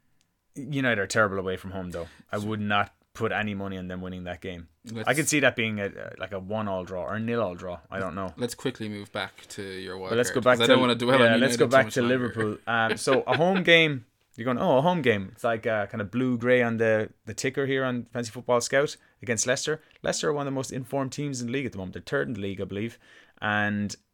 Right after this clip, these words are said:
Speaker 1: you know, they've got, like, players like Jamie Vardy who are scoring goals. Liverpool are conceding goals.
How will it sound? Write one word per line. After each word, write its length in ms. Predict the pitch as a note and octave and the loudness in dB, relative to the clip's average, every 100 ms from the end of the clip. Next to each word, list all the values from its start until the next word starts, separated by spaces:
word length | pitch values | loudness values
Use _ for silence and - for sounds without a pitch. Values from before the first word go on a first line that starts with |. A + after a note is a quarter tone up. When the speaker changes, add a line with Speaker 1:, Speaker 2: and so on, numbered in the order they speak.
| _ _ | _ _
Speaker 1:
you 80 | A2 | -6
know, 120 | G#2 | -4
they've 220 | F#2+ A2 | 0 0
got, 280 | A2 A2 - | 4 2 2
like, 220 | G#2+ G2+ | -4 -2
players 260 | - A2+ G#2+ | 0 0 0
like 100 | A2 | -4
Jamie 200 | A#2 A2+ | -4 -4
Vardy 340 | A2 B2 A#2 A2 | 0 0 0 -6
who 60 | |
are 40 | G#2+ | -8
scoring 340 | - A2+ A2 | -6 -6 -6
goals. 340 | G#2+ B2 G#2 G#2 | -4 -4 -4 -6
Liverpool 360 | G#2+ G2 A2 G#2+ | -10 -10 -6 -6
are 80 | |
conceding 600 | G2+ - G#2 - B2 A2 | -6 -12 -8 -4 -4 -4
goals. 340 | F#2 F2+ F2 | -6 -8 -10